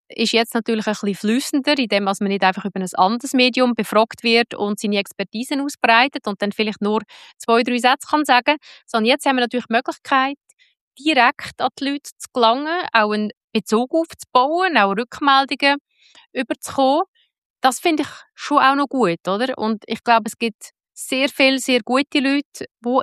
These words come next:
ihre Expertise haben und die sich dann ja auch in ihrem Podcast auf das konzentrieren. Das andere, was du sagst, mit vielleicht eher fragwürdigen Persönlichkeiten, dem muss man auch sagen, es ist vielleicht der Stammtisch, was es früher auch schon gegeben hat. Es ist ein Bedürfnis, zum Teil vielleicht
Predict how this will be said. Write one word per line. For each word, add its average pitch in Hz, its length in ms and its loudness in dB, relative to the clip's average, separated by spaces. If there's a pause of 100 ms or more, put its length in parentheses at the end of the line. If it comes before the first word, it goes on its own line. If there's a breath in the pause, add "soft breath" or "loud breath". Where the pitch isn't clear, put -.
ihre 254 220 4
Expertise 247 600 -2
haben 233 220 2
und 220 160 -2
die 254 160 2
sich 233 140 -6
dann 240 160 2
ja 226 180 6
auch 208 60 0
in 214 80 -2
ihrem 208 180 0
Podcast 208 640 -2
auf - 320 -6
das - 320 -2
konzentrieren. 208 760 -4 (320 soft breath)
Das - 160 -14
andere, 285 240 2
was 285 100 0
du 277 100 -6
sagst, 262 360 2
mit 226 120 -4
vielleicht - 220 -8
eher 226 300 -2 (640)
fragwürdigen 277 680 0
Persönlichkeiten, 247 1000 0 (560)
dem 240 100 -2
muss 269 160 0
man 269 140 0
auch 285 80 0
sagen, 277 340 2
es 233 160 -4
ist 254 200 -4
vielleicht 240 340 -6
der 233 40 -6
Stammtisch, 247 600 0
was 240 120 -6
es - 40 -14
früher 233 320 -2 (100)
auch 214 140 2
schon 240 240 -4
gegeben 220 240 4
hat. 190 160 0
Es - 280 -8
ist 262 200 -2
ein 285 80 -4 (100)
Bedürfnis, 262 760 0 (340 soft breath)
zum 233 180 -8
Teil 226 220 4
vielleicht 233 340 -2